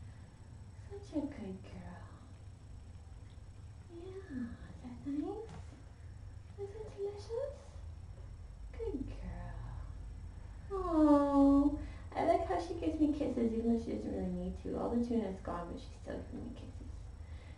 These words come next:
You are so cute. You are so cute. Is that your way of showing affection? Hmm? Is that your way of showing affection without making yourself seem vulnerable? I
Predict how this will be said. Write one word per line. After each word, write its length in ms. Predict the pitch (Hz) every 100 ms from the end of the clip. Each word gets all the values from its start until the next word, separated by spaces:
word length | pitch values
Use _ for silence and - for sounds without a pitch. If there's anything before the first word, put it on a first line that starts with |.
| -
You 180 | 285 302
are 120 | 311 302
so 220 | 302 277 277 -
cute. 460 | 254 269 - - - - - - - - - - - - -
You 120 | 381
are 120 | 392 381 370
so 100 | 349 339 -
cute. 260 | 330 302 294
Is 140 | -
that 160 | 330 294
your 140 | 339
way 180 | 339 339
of 80 | 330
showing 300 | 381 302 302
affection? 680 | 311 320 - 330 311 320 - - - - - - - - 403
Hmm? 260 | 403 415 523 - - - - - - - - - - - - - -
Is 60 |
that 180 | 403 403
your 120 | 403
way 160 | 392 381 392
of 60 |
showing 240 | - 311 302
affection 680 | 302 339 - 339 339 339 339 - -
without 340 | 311 330 226 - - - - - -
making 340 | 285 277 277 277
yourself 440 | 269 285 262 262 -
seem 360 | 269 262 269 254
vulnerable? 720 | 262 262 254 262 262 277 285 - - - - - - - - - - - - - - - - - -
I 140 | 233